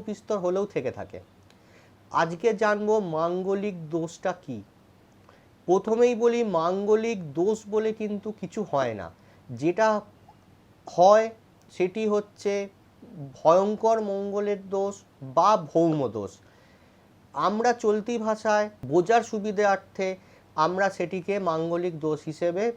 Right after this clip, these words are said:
গণ্য করি। মাঙ্গলিক আসলে কোনো দোষ নয়। মাঙ্গলিক হচ্ছে যে কোনো শুভ কার্য করাকে বা শুভ কার্য ঘটাকে আমরা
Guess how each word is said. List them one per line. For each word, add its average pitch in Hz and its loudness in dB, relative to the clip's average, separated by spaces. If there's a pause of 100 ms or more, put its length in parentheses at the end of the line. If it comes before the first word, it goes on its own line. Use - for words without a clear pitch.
(320)
গণ্য 147 4
করি। 85 -12 (600)
মাঙ্গলিক 196 2
আসলে 226 2
কোনো 220 0 (160)
দোষ 160 0 (160)
নয়। 202 0 (320)
মাঙ্গলিক 208 -2 (800)
হচ্ছে 214 -2 (300)
যে 185 -4 (120)
কোনো 233 2 (120)
শুভ 180 -8 (220)
কার্য 165 0 (420)
করাকে 190 2 (460)
বা 185 4 (120)
শুভ 180 -4 (200)
কার্য 185 2 (260)
ঘটাকে 190 -2
আমরা 202 0